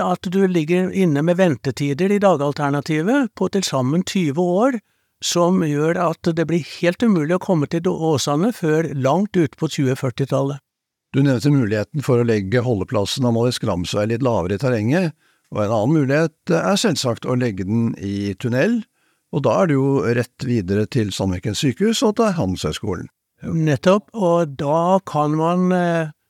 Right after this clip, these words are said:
Speaker 1: benytte terminalen på Handelshøyskolen som endestopp for bussruter fra alle kriker og kroker av Åsane, og få et veldig godt kollektivtilbud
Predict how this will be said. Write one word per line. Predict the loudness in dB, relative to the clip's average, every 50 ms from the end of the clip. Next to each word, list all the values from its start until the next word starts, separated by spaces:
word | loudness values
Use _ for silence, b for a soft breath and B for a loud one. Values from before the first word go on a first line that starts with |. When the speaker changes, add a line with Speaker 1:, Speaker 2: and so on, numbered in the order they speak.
| _ _
Speaker 1:
benytte | -4 -2 -2 -2 -2 -4 _ _ 0 2 2 4 4 2 2 0 0 -2 -2
terminalen | -2 0 0 2 2 0 0 0 0 0 0 2 2 0 0
på | 0 0 2
Handelshøyskolen | 2 2 2 0 0 -2 -4 -6 -4 -2 -2 0 0 0 0 0
som | 0 -2 -2
endestopp | 0 0 2 2 0 0 0 0 -2 -2 -2
for | -6 -2 0 0 0
bussruter | 0 0 -2 -4 -4 -4 -4 -4 -4 -2 -2 -4 -2
fra | 0 0 2
alle | 2 2 2 0 -2
kriker | -2 0 0 0 0 0 -4 -4
og | -2
kroker | -2 -2 -2 -2 -2 -2 -2 0 0 0
av | 0 0
Åsane, | 0 -2 -2 -2 -2 -4 0 2 2 2 2 0 -4 _ _ _ _ _
og | -6 -6
få | -2 2 0 0
et | 2 2
veldig | 0 2 2 0 0
godt | 0 0 -2 -2 -4
kollektivtilbud | -4 -2 0 0 -2 0 0 0 0 0 0 -2 -2 0 0 0 2 2 0 0 -4